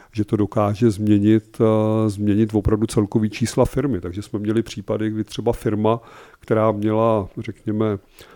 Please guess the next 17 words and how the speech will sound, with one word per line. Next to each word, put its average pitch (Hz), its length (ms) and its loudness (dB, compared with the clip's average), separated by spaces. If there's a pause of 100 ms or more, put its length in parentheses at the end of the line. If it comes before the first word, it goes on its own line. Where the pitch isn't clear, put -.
(160)
roční 110 420 -4
tržby 117 800 4
na, 107 380 0
na 101 80 -2 (240)
úrovni, 107 640 6 (920)
eh, 104 380 -6 (500)
řekněme, 104 360 -2
řádově 101 400 0
třeba - 220 0
pět - 220 -2
a, 104 220 0
menší 101 400 -4
dealerství, 110 560 2
řádově 104 380 2
pětadvacet 104 600 -2
milionů 107 420 0
korun 107 600 -2